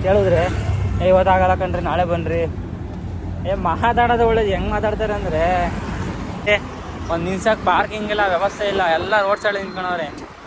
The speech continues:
ಯಾರನ್ನ ಏನೋ ಕದ್ಕೊಂಡು ಹೋದ್ರುನು ಏನೂ ಮಾಡೋಕ್ಕಾಗಲ್ಲ, ಎಲ್ಲ ಇವ್ರದ್ದು ಜವಾಬ್ದಾರಿ, ನಮ್ಮ ಜವಾಬ್ದಾರಿ" ಅಂತ ಕದ್ಕೊಂಡು ಹೋದ್ರೆ ಏನೋ ಒಂಚೂರು ಏನಾದ್ರೂ ಏನು ಮಾಡ್ತೀರಾ?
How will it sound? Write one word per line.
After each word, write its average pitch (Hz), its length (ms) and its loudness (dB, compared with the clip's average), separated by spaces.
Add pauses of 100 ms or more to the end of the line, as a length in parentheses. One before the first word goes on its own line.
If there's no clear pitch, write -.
(120)
ಯಾರನ್ನ 202 240 -2
ಏನೋ 202 280 -4
ಕದ್ಕೊಂಡು 190 340 -4
ಹೋದ್ರುನು 208 380 -2 (1080)
ಏನೂ 202 100 -6
ಮಾಡೋಕ್ಕಾಗಲ್ಲ, 190 540 -2 (160)
ಎಲ್ಲ 160 180 -4 (640)
ಇವ್ರದ್ದು 180 280 -4
ಜವಾಬ್ದಾರಿ, 175 380 -2
ನಮ್ಮ 175 220 -4
ಜವಾಬ್ದಾರಿ" 180 360 -4
ಅಂತ 160 160 -10
ಕದ್ಕೊಂಡು 165 400 -8
ಹೋದ್ರೆ 147 160 -6 (280)
ಏನೋ 202 240 -6
ಒಂಚೂರು 185 340 -6
ಏನಾದ್ರೂ 170 460 -4 (960)
ಏನು 170 100 -4
ಮಾಡ್ತೀರಾ? 170 380 -4